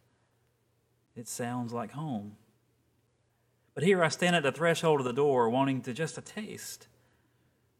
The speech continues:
just to be a part of what is happening, of what will happen. Then we hear it.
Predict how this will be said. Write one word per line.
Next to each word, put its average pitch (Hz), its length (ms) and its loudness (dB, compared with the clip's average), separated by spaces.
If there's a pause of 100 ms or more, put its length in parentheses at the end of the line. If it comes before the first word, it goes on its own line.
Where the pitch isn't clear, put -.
(220)
just - 140 -14
to 190 60 -6
be 175 120 -6
a 151 60 -2
part 185 340 -4
of 123 80 -4
what 139 140 -6
is 123 100 -8
happening, 117 600 -10 (1120)
of 123 100 -14
what 156 180 -8
will 156 200 -2
happen. 98 640 -14 (2250)
Then 135 100 -6
we 135 100 -4
hear 104 260 -8
it. 113 140 -10